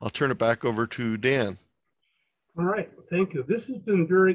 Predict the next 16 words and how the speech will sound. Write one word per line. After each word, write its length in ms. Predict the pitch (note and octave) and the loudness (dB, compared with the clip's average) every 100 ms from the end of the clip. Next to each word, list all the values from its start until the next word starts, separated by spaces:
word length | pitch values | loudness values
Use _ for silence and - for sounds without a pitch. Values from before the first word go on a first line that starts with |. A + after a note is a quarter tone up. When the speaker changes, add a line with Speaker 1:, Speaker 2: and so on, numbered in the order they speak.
| C#3+ | 0
Speaker 2:
enlightening 640 | C#3 D3+ D#3 F#3+ B2 - - | -2 0 -2 -2 -6 -6 -4
to 60 | |
me, 440 | C#3 D3 E3+ G3 D#3+ | -2 0 0 -2 -2
and 400 | C3+ B2 C3 - | -2 -2 -8 -10
I'm 160 | C#3 A#2+ - | -10 -8 -4
sure 120 | E3 | -2
a 100 | C3+ | 0
lot 180 | D3 E3 | 2 2
of 100 | C3+ | 2
you. 180 | A2+ | -2
I've 80 | - | -4
learned 240 | C#3+ C#3+ C#3 | -4 -4 -4
a 20 | |
lot 160 | C#3+ | -4
of 140 | B2+ A#2 | -6 0
things. 320 | E3 D3 B2+ | 2 2 -2